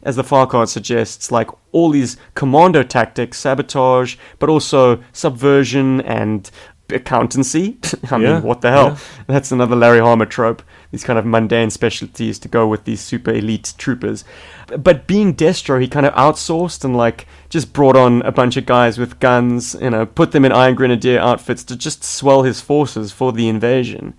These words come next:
Speaker 2: Yeah.
Speaker 1: Uh, and then backscaled shortly thereafter. I mean, it's very much in keeping with his, his mercenary background to, like, yeah, just get hired guns, basically. Let's
Speaker 2: Yeah.
Speaker 1: put together an invasion force in a, in a jiffy.
Speaker 2: Yeah.
Speaker 1: 'Cause it did seem, seem to come out of nowhere. Like, boom,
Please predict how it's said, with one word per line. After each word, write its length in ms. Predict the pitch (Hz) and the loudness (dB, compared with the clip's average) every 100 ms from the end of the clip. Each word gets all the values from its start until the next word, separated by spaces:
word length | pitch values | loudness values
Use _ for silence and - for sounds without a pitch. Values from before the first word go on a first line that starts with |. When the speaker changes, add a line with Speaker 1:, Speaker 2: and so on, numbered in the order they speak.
| - | -14
Speaker 2:
Yeah. 160 | 104 101 _ | -14 -14 _
Speaker 1:
Uh, 260 | 110 107 - | -4 -2 -2
and 140 | 117 | 0
then 140 | 117 101 | 0 2
backscaled 560 | 117 - - 127 113 | 0 0 -2 0 0
shortly 360 | - 135 117 117 | -2 -4 -2 -2
thereafter. 720 | 110 113 110 110 - - - - | -2 0 0 -2 -8 -16 -14 -8
I 60 | |
mean, 140 | 135 135 | -6 -6
it's 100 | 135 | -2
very 180 | 160 139 | 2 2
much 200 | 123 120 | 2 -2
in 60 | |
keeping 340 | 113 123 123 117 | -4 -4 -2 -2
with 160 | 117 | -2
his, 300 | - 120 101 - - - | -2 -4 -4 -12 -20 -10
his 160 | 135 113 | -6 2
mercenary 560 | 123 123 - 113 110 | 4 4 2 0 0
background 560 | 104 117 - 120 117 113 | 0 -2 0 -4 -4 -4
to, 100 | 127 | -2
like, 220 | 117 - _ _ _ _ | -2 -4 _ _ _ _
yeah, 120 | - | -4
just 200 | 123 - | -2 0
get 140 | 147 131 | 0 2
hired 340 | 131 131 104 | 4 4 4
guns, 340 | 131 170 135 | 2 2 0
basically. 580 | - 123 139 - 101 143 - _ - | -2 -2 -2 -10 -10 -10 -14 _ -8
Let's 120 | 113 | -4
Speaker 2:
Yeah. 60 | |
Speaker 1:
put 120 | 135 - | -2 -2
together 300 | 139 139 131 | 4 4 4
an 60 | |
invasion 420 | 123 135 156 135 | 2 2 0 0
force 400 | 123 - 113 107 | -4 -4 -4 -4
in 60 | 113 | -4
a, 160 | 107 110 | -4 -4
in 160 | 123 | -6
a 60 | 107 | -6
jiffy. 420 | 110 113 117 98 _ _ _ _ _ _ | -6 -8 -8 -10 _ _ _ _ _ _
Speaker 2:
Yeah. 180 | 120 135 - | -6 -6 -8
Speaker 1:
'Cause 140 | 156 | -10
it 80 | 160 | 0
did 180 | 190 156 | 0 0
seem, 240 | 160 143 | -2 -2
seem 220 | - 170 | -2 -2
to 60 | 190 | -2
come 200 | - 139 | -2 0
out 120 | 123 | 2
of 80 | 110 | 2
nowhere. 380 | 113 127 101 - | 2 2 0 -6
Like, 260 | - - - | -10 -10 0
boom, 300 | 170 - | 0 0